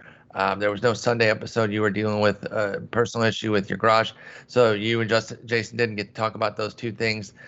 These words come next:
Obviously, they're a little bit of old news now, but we'll go ahead and give our thoughts on them.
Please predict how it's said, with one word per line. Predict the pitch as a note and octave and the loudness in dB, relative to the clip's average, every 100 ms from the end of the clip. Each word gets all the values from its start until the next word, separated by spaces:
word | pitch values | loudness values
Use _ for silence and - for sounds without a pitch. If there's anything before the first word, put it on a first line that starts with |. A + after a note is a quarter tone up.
| - - A2+ | -20 -4 2
Obviously, | A#2 A#2+ A#2+ B2+ A#2+ | 2 2 -2 -4 -2
they're | G#2+ | -2
a | |
little | G#2+ A2+ | -2 -4
bit | G#2+ | -4
of | G2+ | -2
old | G2+ G#2 G2+ | 0 0 0
news | G#2 G2 G#2+ | -4 -4 -2
now, | G#2+ G#2+ A2+ A2+ - - | 2 2 0 -4 -14 -6
but | A#2 | -2
we'll | D#3 | 0
go | D#3+ | 2
ahead | C3+ | 2
and | B2 | 2
give | A#2+ | 0
our | G#2+ | 0
thoughts | A2+ A2 A2 | 2 0 0
on | G#2 | -2
them. | G2+ | -2